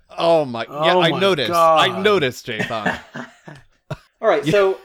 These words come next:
Speaker 3: yeah, as Brent mentioned, we all technically, I think, and
Speaker 2: Are we
Speaker 3: most
Speaker 2: paying him for this?
Speaker 3: most categorically
Speaker 1: No.
Speaker 3: correct.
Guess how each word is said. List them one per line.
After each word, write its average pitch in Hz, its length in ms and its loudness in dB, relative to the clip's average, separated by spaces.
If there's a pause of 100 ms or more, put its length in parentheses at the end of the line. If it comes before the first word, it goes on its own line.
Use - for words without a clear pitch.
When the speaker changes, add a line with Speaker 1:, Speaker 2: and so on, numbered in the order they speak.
Speaker 3:
yeah, 156 540 -6
as 190 140 -6
Brent 233 200 -4
mentioned, 156 320 -12
we 151 80 -6
all 175 240 2
technically, 143 800 -8
I 131 80 -10
think, 123 340 -10
and 120 180 -10
Speaker 2:
Are 123 40 -4
we 120 80 -2
Speaker 3:
most - 120 -6
Speaker 2:
paying 190 240 0
him 180 140 -2
for 180 140 -10
this? 180 360 -6
Speaker 3:
most 170 360 -2
categorically 156 840 -4
Speaker 1:
No. - 120 -10
Speaker 3:
correct. 127 580 -6